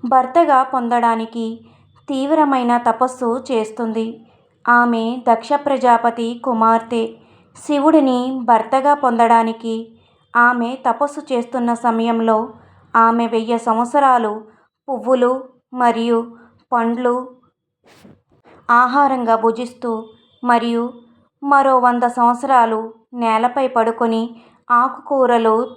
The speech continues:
తిన్నట్లు చెప్పబడింది. ఈమె మండే వేసవి, కఠినమైన శీతాకాలాలు మరియు తుఫాను, వర్షాలలో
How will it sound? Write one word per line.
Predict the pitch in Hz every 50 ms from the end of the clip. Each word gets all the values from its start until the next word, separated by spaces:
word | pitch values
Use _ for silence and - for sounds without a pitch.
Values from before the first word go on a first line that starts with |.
| - -
తిన్నట్లు | 262 226 226 226 233 226 233 - 226 233 247 240 269
చెప్పబడింది. | 254 254 240 226 233 226 220 226 220 220 226 220 226 220 - - _ _ _ _ _ _ _ _ _ _ _ _ _ _ _ _ _ _ -
ఈమె | 247 254 269 277 269 254 233 220 220 220 220 - _ _ _ - - _ - 262
మండే | 262 254 262 269 285 320 330 311
వేసవి, | 247 247 220 220 220 220 247 220 240 226 226 240 - - _ _ _ -
కఠినమైన | 269 247 262 269 269 269 254 247 240 233 226 226 226 226 226 240 254 240 - -
శీతాకాలాలు | - 254 247 254 247 285 269 269 262 262 240 226 226 220 220 220 220 220 220 226 233 233 - _ _ _ _ _ _ -
మరియు | 247 240 233 226 226 233 226 226 226 233 - - _ _ -
తుఫాను, | 285 277 285 294 269 254 254 247 240 247 254 254 269 277 - 233
వర్షాలలో | 226 220 226 233 - 262 240 233 226 233 226 233 233 220